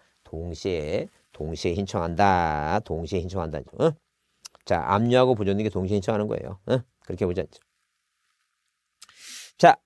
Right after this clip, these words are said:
그다음에, 어, 다른 거 보고 없고, 자, 그 오늘은 여기 이백삼십육 페이지에 여기서 정리하겠습니다.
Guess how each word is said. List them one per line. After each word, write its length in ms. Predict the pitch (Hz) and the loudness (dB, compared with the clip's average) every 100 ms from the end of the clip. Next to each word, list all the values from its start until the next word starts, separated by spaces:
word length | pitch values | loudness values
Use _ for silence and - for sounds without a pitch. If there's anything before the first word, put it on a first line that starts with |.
| _ | _
그다음에, 300 | 143 180 180 139 - | 4 6 8 6 4
어, 480 | 127 135 131 113 104 | 2 4 6 4 4
다른 260 | - 131 143 | 2 2 2
거 100 | 139 | 0
보고 260 | 120 120 | 2 0
없고, 680 | 104 156 101 87 98 160 123 | 0 2 2 4 4 2 0
자, 560 | - 92 76 82 120 151 _ _ _ - - _ | -6 -4 -2 -2 -2 -4 _ _ _ -20 -20 _
그 100 | 98 | -4
오늘은 640 | 92 92 107 131 147 208 | -2 2 4 6 6 6
여기 500 | 123 131 143 117 139 | 8 8 6 2 0
이백삼십육 760 | 180 110 123 139 143 139 131 110 | -2 -4 -4 -4 -6 -6 -6 -4
페이지에 760 | 117 92 - 82 73 104 156 107 | -4 -4 -6 -10 -4 -4 -4 -6
여기서 340 | 85 87 107 90 | -6 -4 -4 -6
정리하겠습니다. 800 | 85 90 104 - - - - | -6 -6 -6 -6 -8 -18 -20